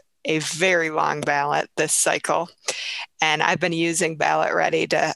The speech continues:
help make some decisions. And as you said, there's a lot of things on there that really affect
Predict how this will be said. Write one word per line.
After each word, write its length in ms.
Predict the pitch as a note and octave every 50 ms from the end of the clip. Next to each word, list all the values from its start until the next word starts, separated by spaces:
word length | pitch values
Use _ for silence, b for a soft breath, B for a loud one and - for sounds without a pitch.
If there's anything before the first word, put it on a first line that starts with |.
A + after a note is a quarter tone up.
| _
help 240 | - D#3+ E3+ E3+ -
make 200 | E3+ E3 E3 -
some 180 | - - F3 E3
decisions. 640 | D3 E3 D#3+ - E3 D#3+ F#3+ E3 D#3+ D#3+ D3+ -
And 160 | - D#3+ E3
as 160 | E3 E3 E3 -
you 80 | F3+
said, 300 | E3+ - - F3 E3+ D3+
there's 220 | D3 D#3+ D#3 D3+ -
a 60 | D3
lot 300 | D3+ D3+ D#3 D#3+ E3 E3
of 120 | E3 E3
things 320 | - - D#3+ D#3 D#3 - -
on 220 | D#3 D#3 D#3 D3+
there 200 | D3+ D3 D3 C#3+
that 160 | D3 C#3+ -
really 540 | D3+ D3+ D#3 D#3+ D#3+ D#3+ D#3 D3+ D3+ D3 C#3 -
affect 580 | D#3 - - D#3 D#3 D3 - - - - -